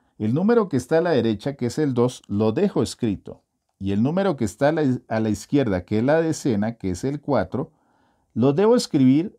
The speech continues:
arriba. ¿Dónde? Ya lo expliqué que en la siguiente cifra que es a multiplicar acá. Ese valor se sumará después.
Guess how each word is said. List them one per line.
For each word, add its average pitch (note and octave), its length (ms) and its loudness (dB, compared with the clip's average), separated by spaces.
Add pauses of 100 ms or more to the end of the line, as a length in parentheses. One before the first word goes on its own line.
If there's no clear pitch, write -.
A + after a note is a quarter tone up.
arriba. G#2 640 -2
¿Dónde? G3 520 -2 (340)
Ya B3+ 160 2
lo F#3 80 0
expliqué F#3 480 -2
que E3+ 100 -6
en D#3 80 -4
la A#2 100 0
siguiente A#2+ 440 0
cifra B2+ 380 -2
que G2+ 100 -4
es F#2 120 -6
a B2 60 0
multiplicar A2+ 680 -4
acá. E3 340 -6 (340)
Ese B2+ 260 -2
valor A2+ 300 2
se C#3 140 -4
sumará F#2+ 440 -2
después. - 480 -12